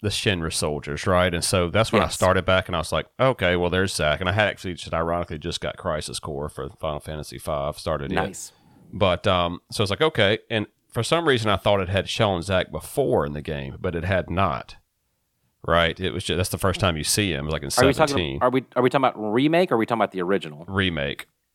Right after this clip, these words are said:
Speaker 1: Yeah,
Speaker 2: That's the only
Speaker 1: re-
Speaker 2: t-, yeah, you only s-,
Speaker 1: Yeah.
Speaker 2: you don't see Zack till the very end, correct?
Speaker 1: Yeah, yeah. And so, uh, I was like, "Okay, well, I'm, that's just picking up on a timeline that, or on a story that I, I didn't realize that was the first time you see him." So it's like, "Okay." And then, um,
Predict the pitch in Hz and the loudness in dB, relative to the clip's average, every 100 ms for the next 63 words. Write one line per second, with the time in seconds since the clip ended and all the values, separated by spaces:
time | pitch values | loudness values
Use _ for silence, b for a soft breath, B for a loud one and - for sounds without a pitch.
0 | _ _ - 139 151 156 147 127 127 107 | _ _ 4 4 6 2 2 2 4 2
1 | 101 139 156 156 76 151 160 170 135 135 | 4 4 6 4 4 4 4 2 4 2
2 | - 113 101 104 90 78 - - 101 80 | 2 -2 2 2 0 -4 -8 0 2 2
3 | 104 71 - _ 107 73 - 95 - 101 | 0 -2 -2 _ -4 -4 -4 -6 2 2
4 | 85 82 92 87 82 92 87 95 117 98 | 2 -2 2 2 4 2 0 0 2 2
5 | 82 85 78 _ - _ 98 87 - 80 | 2 0 -2 _ -20 _ -4 -4 -2 -4
6 | - - 113 98 92 82 87 80 - 92 | -6 -4 -2 -2 -4 0 -2 -2 0 0
7 | 87 85 85 78 71 - 85 80 90 90 | 2 0 -2 -2 -6 0 0 0 0 0
8 | 76 - 92 82 78 78 78 76 - _ | -2 -4 -2 0 0 0 2 0 -4 _
9 | _ _ _ _ _ 113 107 104 104 95 | _ _ _ _ _ 2 4 4 4 4
10 | 107 90 - - 90 85 82 - - 98 | 2 -2 -4 -2 -2 -2 -2 0 0 0
11 | - - 101 135 - 69 - _ _ _ | -2 -6 -2 0 0 -2 -4 _ _ _
12 | _ _ _ _ _ 117 117 131 139 135 | _ _ _ _ _ 0 4 6 6 6
13 | 127 131 123 110 104 104 | 2 2 4 6 4 0